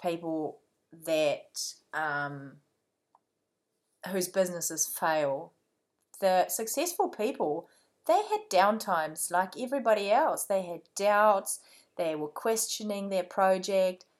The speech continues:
but they didn't give up. They got the art and the skill to pull themselves back into the subject and keep going.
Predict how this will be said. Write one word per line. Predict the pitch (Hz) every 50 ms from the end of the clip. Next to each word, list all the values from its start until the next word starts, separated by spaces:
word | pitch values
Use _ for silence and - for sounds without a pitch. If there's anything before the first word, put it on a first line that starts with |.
| _ _ _
but | - 220 226 - -
they | 311 320
didn't | - - 254 277 294 330 285 240
give | 240 214 202
up. | 214 220 196 175 - - - - - _ _
They | - 190 190 185 165 - - _ _ _ _ _ _ _ _ _ _ _ _ _ _ _
got | _ - 240 247 254 - -
the | - 277 262 262 254 247 - - _ _ _
art | - 190 202 196 180 165 170 202 247 247 -
and | - 202 185 180
the | 185
skill | - - - - - - 240 240 226 190 160 156 151 170 180 - _ _ _ _ _ _ _ _
to | - - 208
pull | 180 - - - - 240 233 254 269 277 269
themselves | 247 254 240 226 220 - - 214 196 190 185 180 180 185 - - _ _
back | - 175 185 185 185 - - _
into | - 202 196 196 190 - - 185
the | 175 180
subject | 175 - - 185 170 170 175 - - 180 175 180 180 180 - -
and | 180 180 185 -
keep | - - 190 180 175 170 -
going. | - 180 170 170 170 165 165 170 170 170